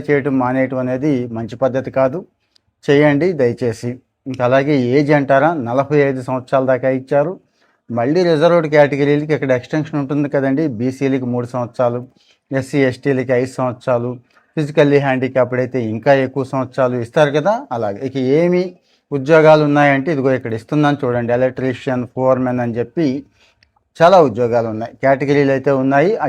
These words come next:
కేటగిరీలన్నీ ఒకసారి చూసుకోండి. ఆన్లైన్లో అప్లై చేయటమే.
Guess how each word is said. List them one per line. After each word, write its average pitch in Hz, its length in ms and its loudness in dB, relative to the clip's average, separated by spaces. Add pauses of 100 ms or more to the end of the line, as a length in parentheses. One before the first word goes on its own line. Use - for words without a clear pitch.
కేటగిరీలన్నీ 131 640 0
ఒకసారి 127 280 -4 (100)
చూసుకోండి. 110 520 -10 (600)
ఆన్లైన్లో 160 460 6 (100)
అప్లై 135 220 0 (100)
చేయటమే. 131 340 0